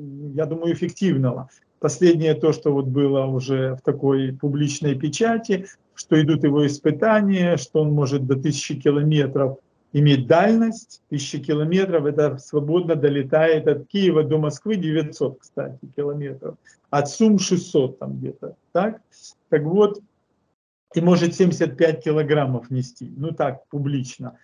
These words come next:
говорится. Но он очень маневренный, он очень такой, то есть очень современный, очень современный. И, э, это, конечно, эти беспилотники, они, они ж могут как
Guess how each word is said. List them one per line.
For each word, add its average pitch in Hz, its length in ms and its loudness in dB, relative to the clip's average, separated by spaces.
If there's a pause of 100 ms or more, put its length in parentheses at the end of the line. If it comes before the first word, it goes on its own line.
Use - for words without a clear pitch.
(260)
говорится. 135 880 -2 (220)
Но 147 300 0
он 180 120 2
очень 170 300 -2
маневренный, 180 600 2
он 156 180 -2
очень 151 500 -2
такой, 147 520 -2 (180)
то 147 120 -2
есть 160 160 0
очень 190 260 4
современный, 151 720 0 (160)
очень 147 380 -6
современный. 120 640 -10 (520)
И, 202 260 4
э, 202 180 0 (500)
это, 220 240 0
конечно, 214 440 0
эти 190 200 -2
беспилотники, 185 1120 0
они, 170 580 2 (840)
они 151 180 0
ж - 100 -4
могут 160 320 0
как 165 260 0